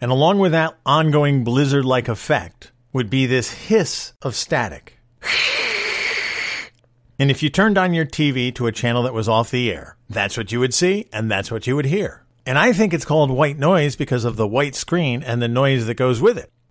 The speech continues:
My generation and the generation before us, we all grew up with that white screen and that noise that goes with it.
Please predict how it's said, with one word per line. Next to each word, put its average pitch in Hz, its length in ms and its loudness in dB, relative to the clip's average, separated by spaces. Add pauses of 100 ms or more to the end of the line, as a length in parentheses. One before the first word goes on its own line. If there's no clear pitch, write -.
(300)
My 196 240 2
generation 190 680 2
and 139 100 0
the 113 80 2
generation 135 560 2
before 123 380 2
us, - 340 -8 (100)
we 147 160 4
all 226 160 2
grew 185 220 2
up 180 140 0
with 160 120 2
that 139 200 2
white 131 240 0
screen 135 400 -2
and 127 100 0
that 104 140 -4
noise 107 320 -2
that 123 80 0
goes 120 260 2
with 113 160 0
it. 151 180 0